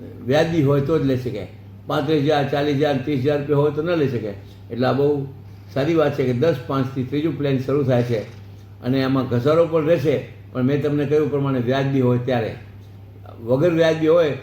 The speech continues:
તો પરવડે નહીં કોઈને. પછી બસો ગોતે, આ ગોતે, તે ગોતે, ટ્રેનો ન મળે તો, તો ખાસ ધ્યાન રાખજો. પેલા ટ્રેનમાં ડિસ્કાઉન્ટ પણ હતું અને અત્યારે ડિસ્કાઉન્ટ બી નથી, કાંઈ નથી. અને એટલા લૂંટ ચાલે છે કે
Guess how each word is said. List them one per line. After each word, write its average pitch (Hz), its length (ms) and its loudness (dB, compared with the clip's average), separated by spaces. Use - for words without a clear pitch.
તો 143 100 -2
પરવડે 151 380 0
નહીં 151 220 -2
કોઈને. 143 360 0
પછી 156 600 0
બસો 156 300 2
ગોતે, 151 300 0
આ 156 160 2
ગોતે, 151 300 0
તે 156 220 0
ગોતે, 147 440 -2
ટ્રેનો 147 280 2
ન 143 120 2
મળે 147 220 2
તો, 123 300 -2
તો 120 80 -4
ખાસ 143 240 -2
ધ્યાન 120 240 0
રાખજો. 95 320 -6
પેલા 143 180 2
ટ્રેનમાં 151 460 0
ડિસ્કાઉન્ટ 160 480 0
પણ 156 120 2
હતું 143 340 0
અને 139 140 -2
અત્યારે 156 320 0
ડિસ્કાઉન્ટ 160 480 0
બી 165 80 -2
નથી, 160 260 -2
કાંઈ 165 220 -2
નથી. 165 320 0
અને 170 120 -2
એટલા 170 340 2
લૂંટ 160 340 4
ચાલે 160 260 2
છે 131 280 0
કે 127 280 -2